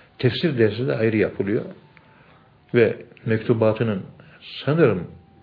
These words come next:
hafızam yanıltmıyorsa yüz yirmi dokuzuncu mektup olduğunu zan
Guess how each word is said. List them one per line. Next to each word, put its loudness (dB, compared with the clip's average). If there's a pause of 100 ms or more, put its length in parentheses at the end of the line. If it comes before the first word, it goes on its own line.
(280)
hafızam 0
yanıltmıyorsa -4
yüz -4
yirmi 2
dokuzuncu -2
mektup -4 (400)
olduğunu 2
zan 2